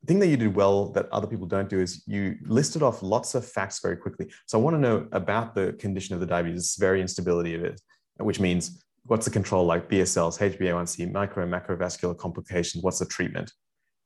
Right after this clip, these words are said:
And that's kind of it. I've listed those quickly, and I've given a, uh, you know, I'm not taking a lot of time to go through what is a very long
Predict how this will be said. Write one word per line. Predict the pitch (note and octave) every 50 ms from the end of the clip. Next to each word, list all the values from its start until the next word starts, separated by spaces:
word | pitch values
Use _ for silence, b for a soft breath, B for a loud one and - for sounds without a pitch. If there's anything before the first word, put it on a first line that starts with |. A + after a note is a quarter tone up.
| _ _ _ _ _ -
And | C3 A#2+
that's | G2 - -
kind | A2 G2+
of | G2+ G#2+
it. | B2+ G#2
I've | F#2 F2 F#2+
listed | G#2+ B2 C3+ - - C3+
those | A#2 A2 G#2+
quickly, | - - G#2 F#2+ - - G2+ F#2 F2+ F#2 - - _ _
and | - G2 G2 F#2
I've | F#2+ F2+
given | G2+ F#2+ F#2+ F#2+
a, | F2+ F2+ - - - _ _ _ _ _ _ _ -
uh, | A2 A2 -
you | - -
know, | A2
I'm | G2 G#2+
not | G#2+ C#3+ - -
taking | - D3 A2+ G#2
a | F#2+
lot | F#2 F#2 G2+ A2 A#2+
of | C3 A2+ A2+
time | - - G#2 F#2+ F2+ F2+ F2+ F2+
to | - G#2+
go | F#2+ - G#2 G2 G2
through | F#2+ - - F#2+ F#2+ F#2 - B B
what | B G#2 G2+
is | F#2+ F#2
a | G2+
very | F2+ F2+ F2+ G#2+ G#2 G2+ G2 G2
long | F#2 F2 F2+ F2+ F2 F2 E2+